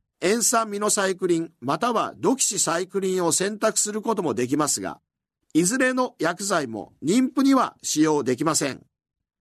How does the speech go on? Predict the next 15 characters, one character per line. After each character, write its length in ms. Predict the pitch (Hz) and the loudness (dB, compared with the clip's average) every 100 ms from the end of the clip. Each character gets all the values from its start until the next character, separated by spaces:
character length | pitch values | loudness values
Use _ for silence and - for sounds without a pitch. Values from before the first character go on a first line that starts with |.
| _ _ _ _ _ 156 | _ _ _ _ _ 0
日 80 | 196 | 2
本 260 | 277 320 | 4 2
人 220 | 359 339 | 2 0
対 220 | 220 190 170 | 0 -2 0
象 260 | 170 151 | 0 -2
の 280 | 135 117 - _ | -2 -4 -8 _
妊 300 | 143 220 277 | 0 2 2
婦 100 | 277 | 2
梅 280 | 262 277 269 | 2 2 0
毒 200 | 214 165 | -4 -4
の 120 | 131 | -6
調 240 | - 185 170 | -2 0 2
査 120 | 131 | 0
で 120 | 104 | -4
は、 180 | 87 | -6